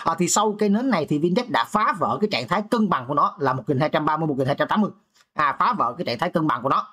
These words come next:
À, nếu anh chị nào mà xem kênh của em nhiều thì anh chị biết được cái lúc mà thị trường nó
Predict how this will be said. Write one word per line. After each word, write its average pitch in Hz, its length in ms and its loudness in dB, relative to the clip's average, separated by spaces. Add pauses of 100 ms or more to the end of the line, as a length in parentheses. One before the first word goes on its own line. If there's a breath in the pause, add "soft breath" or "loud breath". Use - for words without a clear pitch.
(260 soft breath)
À, 175 120 2
nếu 214 140 4
anh 285 60 0
chị 165 100 -2
nào 160 100 2
mà 160 60 0
xem 196 220 0
kênh 190 200 2
của 208 80 0
em 185 140 2
nhiều 151 180 2
thì 139 80 2
anh 143 80 -2
chị 151 120 -2
biết 254 180 2
được 175 200 2
cái 170 100 2
lúc 240 240 0
mà 180 160 4
thị 147 140 -4
trường 143 340 0
nó 196 300 2